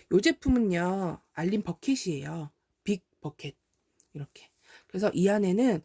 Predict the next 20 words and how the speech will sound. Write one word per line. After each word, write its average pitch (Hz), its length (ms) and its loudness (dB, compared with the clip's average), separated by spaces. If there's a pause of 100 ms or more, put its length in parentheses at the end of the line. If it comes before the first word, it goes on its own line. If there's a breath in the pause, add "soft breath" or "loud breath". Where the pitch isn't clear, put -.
(260 loud breath)
다섯 254 380 -4
가지 247 240 0
표정을 214 500 0
지닌 214 600 0
알린들이 170 800 0 (540 soft breath)
다섯 202 340 -8
가지 190 200 -4
표정 185 380 0
곱하기 165 580 -4
다섯 160 300 -8
개씩. - 360 -10 (260)
그래서 170 200 -4
총 254 260 0
스물다섯 262 560 -2
개가 226 200 2
들어있어요. 139 520 -8 (1300)
그래서, 214 500 -4 (580)
어, 160 1160 -8
그 - 200 -10
표정이, 330 960 0